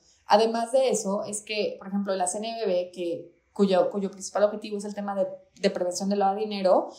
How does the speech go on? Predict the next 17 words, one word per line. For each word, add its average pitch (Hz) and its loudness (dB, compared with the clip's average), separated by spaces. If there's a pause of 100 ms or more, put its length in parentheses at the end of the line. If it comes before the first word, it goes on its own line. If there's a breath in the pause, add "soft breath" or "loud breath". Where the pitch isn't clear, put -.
(140 loud breath)
evidentemente 214 2
tenemos 190 -6
que 196 -6
cumplir 214 -8
con 185 -4
todos 185 0
los 190 -6
controles 170 -6
que 190 -10
la 165 -4
Comisión 165 -10
Nacional 170 -14
Bancaria 165 -4
nos, - -16
nos 170 -14
establece. 175 -4
Entonces, 180 -4